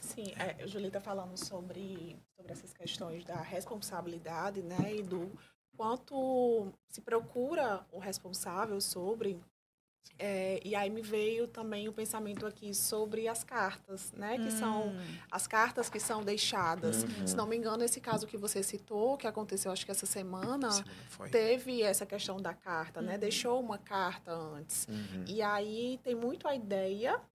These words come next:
Speaker 1: é, de que a carta responde,
Speaker 2: Uhum.
Speaker 1: né? Mas a carta é ali o ímpeto do sofrimento, é
Speaker 2: Exato.
Speaker 1: ali o,
Speaker 3: Sim.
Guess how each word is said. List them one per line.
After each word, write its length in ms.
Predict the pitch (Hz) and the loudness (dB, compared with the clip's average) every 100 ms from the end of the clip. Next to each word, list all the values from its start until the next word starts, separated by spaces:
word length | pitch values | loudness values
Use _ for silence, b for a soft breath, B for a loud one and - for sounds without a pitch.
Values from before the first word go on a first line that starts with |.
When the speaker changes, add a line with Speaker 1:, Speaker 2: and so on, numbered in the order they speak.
| _ _ _ _ - | _ _ _ _ -4
Speaker 1:
é, 380 | 170 185 165 160 | 0 2 4 2
de 140 | 185 | -2
que 200 | - 226 | -2 2
a 80 | 220 | 2
carta 400 | - 220 214 247 | 4 2 2 2
responde, 760 | 247 254 - 233 233 226 202 | 0 -2 -2 0 2 2 0
Speaker 2:
Uhum. 440 | 196 190 202 185 190 | -2 -4 -6 -6 -4
Speaker 1:
né? 300 | 185 180 294 | -2 -2 0
Mas 240 | 311 233 | 2 4
a 80 | 240 | 4
carta 500 | 247 247 240 311 - | 4 8 8 6 6
é 60 | 359 | 6
ali 260 | 339 294 | 6 4
o 80 | 311 | 2
ímpeto 280 | 277 320 349 | 0 0 -2
do 100 | 359 | 0
sofrimento, 840 | 370 370 - 480 427 220 208 233 226 | 2 2 6 6 6 0 0 0 2
é 40 | 190 | 4
Speaker 2:
Exato. 220 | 190 233 | 6 6
Speaker 1:
ali 280 | 254 240 | 4 4
o, 20 | |
Speaker 3:
Sim. 40 | 269 | 2